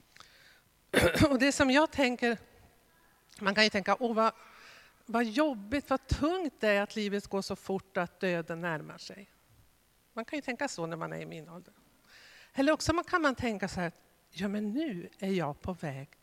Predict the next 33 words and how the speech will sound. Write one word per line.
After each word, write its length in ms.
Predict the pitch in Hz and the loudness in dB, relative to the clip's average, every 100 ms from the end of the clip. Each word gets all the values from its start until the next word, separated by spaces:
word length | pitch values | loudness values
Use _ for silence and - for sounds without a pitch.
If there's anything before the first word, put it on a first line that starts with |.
| _ | _
till 200 | - 147 | -14 -12
himlen." 640 | - 262 220 180 311 226 196 _ _ _ _ _ _ _ - - - | -8 -6 -6 -10 -12 -14 -18 _ _ _ _ _ _ _ -20 -20 -6
Att 220 | 247 - | -4 0
döden 440 | 285 302 339 302 285 | 4 6 6 4 4
är 40 | |
inte 260 | 262 226 254 | 2 2 0
liksom 340 | 240 - 233 | -2 0 2
något 220 | 233 220 | 2 0
hotfullt, 720 | - 277 233 202 - 233 233 226 | 0 0 0 -4 -2 4 4 2
något 160 | 233 | -4
som 200 | - 220 208 | -2 -6 -6
jobbigt. 600 | 180 247 226 170 208 247 | -2 2 2 0 -4 -2
Det, 260 | 226 226 165 | 0 -2 2
döden 440 | 262 311 294 277 | 2 4 2 2
är 80 | 262 262 | 2 0
inte 280 | 247 214 254 | -2 -2 -2
vår 140 | 233 | -2
fiende 760 | 226 - 254 208 277 277 185 180 - | -2 0 0 2 0 0 0 0 0
om 140 | 190 | -2
vi 160 | 180 190 | 0 -2
bekänner 540 | 185 185 214 175 170 | -4 -6 -4 -2 -2
oss 120 | 165 | -4
som 140 | - 170 | -6 -10
kristna. 460 | 156 143 - 160 - - - - - _ - | -10 -12 -12 -14 -14 -20 -20 -20 -20 _ -6
Utan 240 | 247 285 | -2 0
man 140 | 277 | 0
kan 140 | 262 285 | -2 -2
faktiskt 360 | 269 - 285 | -2 -4 -6
se 140 | - 240 | -6 -6
döden 520 | 202 240 170 151 165 | -2 -2 -2 -4 -8
som 240 | - 196 | -6 -4
en 200 | 180 214 | -4 -6
vän 560 | 180 269 247 143 143 202 | -2 -2 -2 -8 -12 -16